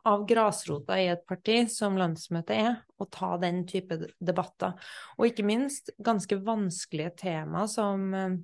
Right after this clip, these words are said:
eh, det landsmøtet stemte igjen om at vi skal være interseksjonelt, feministisk og antirasistisk.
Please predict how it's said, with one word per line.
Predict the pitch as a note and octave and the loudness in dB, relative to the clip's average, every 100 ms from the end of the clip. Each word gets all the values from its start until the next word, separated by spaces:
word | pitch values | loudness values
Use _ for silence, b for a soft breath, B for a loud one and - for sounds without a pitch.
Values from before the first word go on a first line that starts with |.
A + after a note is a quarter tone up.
| - _ _ _ _ - _ - | -10 _ _ _ _ -20 _ -12
eh, | A3+ F#3 F3+ F3+ F3+ F#3 F3+ F#3+ G3+ - - _ | -4 0 0 0 -2 -4 -6 -8 -12 -16 -18 _
det | G3 G3+ | -2 0
landsmøtet | F#3+ F3 D#3+ E3+ D3+ - | 2 0 -2 -2 -2 -4
stemte | F3 F#3+ F3+ F3 | -4 0 0 0
igjen | D#3 D3+ D3+ D3+ | -4 -2 -4 -2
om | E3 D#3+ | -2 0
at | D#3 D#3+ | -2 -4
vi | F3 | -8
skal | - E3 | -4 0
være | D#3+ D#3 E3 D3+ | 0 0 -2 -2
interseksjonelt, | D#3 - D#3+ - D#3 D#3 D#3 _ - | -6 -8 -12 -6 -4 -4 -8 _ -6
feministisk | E3 D#3+ D#3+ - E3 - | -2 -2 -4 -8 -8 -4
og | D#3+ D3+ | -4 -2
antirasistisk. | D#3 D3+ - - A3 C#4 | -6 -6 -8 -4 -2 -4